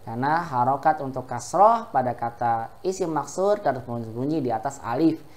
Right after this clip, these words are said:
bukan fa-nya jadi kasroh. Masya Allah, bagus ini Bu Antin. Cukup Bu Antin,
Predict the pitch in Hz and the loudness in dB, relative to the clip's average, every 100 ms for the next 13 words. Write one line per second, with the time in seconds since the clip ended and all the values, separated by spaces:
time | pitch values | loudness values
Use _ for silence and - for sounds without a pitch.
0 | - - 180 185 143 131 135 113 107 123 | -20 -8 0 2 2 0 0 -2 -2 -4
1 | 131 117 135 110 - 110 - - - - | -2 -2 -4 -8 -12 -14 -14 -18 -20 -14
2 | 135 123 139 151 127 139 151 151 123 113 | -12 -4 -2 0 0 -2 -4 -4 -2 -4
3 | 120 113 - 151 175 156 151 170 | -6 -10 -8 -4 2 4 2 -2